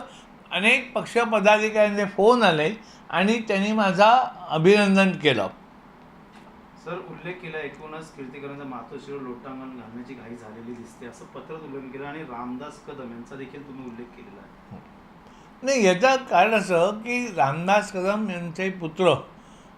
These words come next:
Speaker 1: अं, श्री सिद्धेश हे अतिशय तडफदार शिवसैनिक आहेत, तरुण आहेत आणि बदल हा सृष्टीचा नियम आहे. सिद्धेशला पुढे येण्याची खूप मोठी संधी होती,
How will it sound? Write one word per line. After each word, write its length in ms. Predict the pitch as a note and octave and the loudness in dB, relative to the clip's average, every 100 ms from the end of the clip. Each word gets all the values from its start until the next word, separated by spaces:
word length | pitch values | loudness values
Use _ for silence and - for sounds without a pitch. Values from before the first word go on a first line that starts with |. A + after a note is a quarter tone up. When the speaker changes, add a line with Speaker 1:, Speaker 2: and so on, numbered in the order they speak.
| - | -12
Speaker 1:
अं, 520 | C#3+ C#3+ C#3+ C#3+ C#3+ C#3 - C#3 | -4 0 0 -2 -10 -16 -16 -16
श्री 220 | - F3+ | -4 -4
सिद्धेश 500 | - D#3 C3 F3+ E3 - - - - - - - | -2 -4 2 2 2 -2 -14 -20 -20 -20 -20 -6
हे 420 | F3 G3+ A#3 G#3+ - | 0 2 0 -2 -10
अतिशय 520 | C#3 C#3+ G3 - A3+ A3+ - | -10 -8 -8 -4 -4 -4 -2
तडफदार 600 | D#3 F3+ F#3 F3 G3 A3 A3+ - - - - - - | 4 4 4 6 6 6 2 -14 -20 -20 -20 -18 -4
शिवसैनिक 680 | F3 F#3 G3 G3 F#3+ F#3+ - | 2 2 2 2 2 0 0
आहेत, 360 | C3 B2 F3+ G3+ - - - - - - - | 0 2 2 0 -10 -20 -20 -20 -20 -12 0
तरुण 300 | D#3+ G3+ B3+ | 4 6 6
आहेत 240 | F3 C3+ A#2+ - - - - - | 4 2 -2 -10 -20 -20 -18 -4
आणि 300 | F3+ A#3+ B3 F3 | 2 2 2 -2
बदल 520 | D#3+ C#3 E3+ A3 C4+ C4 - - | -2 2 6 6 6 4 -8 -2
हा 200 | G3 A#3 | 2 2
सृष्टीचा 640 | - A3+ - B3+ G3+ C4 | 0 -6 -4 -4 0 0
नियम 360 | A3+ E3+ G#3 F3 | 2 4 4 4
आहे. 120 | G#2+ - - - - - - - - | -2 -6 -18 -20 -20 -20 -20 -20 -14
सिद्धेशला 720 | - F3+ A#3+ B3+ - B3 A#3+ A#3+ | -8 2 4 4 4 6 6 6
पुढे 420 | - - F#3 F#3 | 0 -6 0 4
येण्याची 360 | A3 G#3+ G#3+ G#3+ | 4 4 2 -2
खूप 160 | G#3 G3+ | -6 -2
मोठी 260 | G3 G#3+ | -2 -2
संधी 380 | - F#3 E3 G#3+ | -4 -4 2 6
होती, 400 | A#3 E3+ E3 D#3 | 6 4 -4 -6